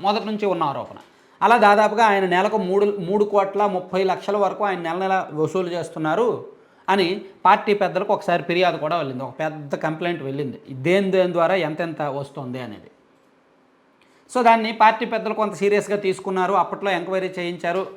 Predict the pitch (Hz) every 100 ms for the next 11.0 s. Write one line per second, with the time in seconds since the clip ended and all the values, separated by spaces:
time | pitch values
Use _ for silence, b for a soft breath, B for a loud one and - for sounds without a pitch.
0 | - 170 170 175 175 170 170 180 165 170
1 | 185 185 180 175 175 170 165 165 170 170
2 | 160 185 175 175 175 165 175 139 107 -
3 | _ b b b b - 254 233 220 269
4 | 277 277 254 254 - 208 202 - - _
5 | _ _ _ 220 233 214 208 196 180 185
6 | 156 120 - 175 214 214 208 214 185 196
7 | 180 156 175 151 101 - _ b b b
8 | b 214 262 247 208 226 185 180 208 220
9 | 220 214 208 190 196 190 175 202 214 190
10 | 190 165 185 220 208 208 196 196 170